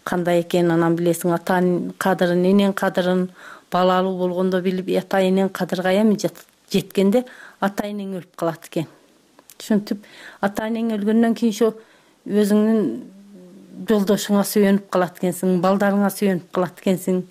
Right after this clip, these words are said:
Ушулар ушу дилиң эле ушу бала менен мемеңде, жолдошуңда,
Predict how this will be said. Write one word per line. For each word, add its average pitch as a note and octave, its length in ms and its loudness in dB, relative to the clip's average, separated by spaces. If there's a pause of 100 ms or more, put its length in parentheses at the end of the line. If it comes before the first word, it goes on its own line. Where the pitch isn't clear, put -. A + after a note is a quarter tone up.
(540)
Ушулар G3+ 460 0 (560)
ушу G#3+ 280 -2
дилиң G3+ 340 4
эле G#3 160 2
ушу G3 160 -10
бала F#3 300 2
менен F#3+ 340 0
мемеңде, F3 520 0 (920)
жолдошуңда, F3 640 2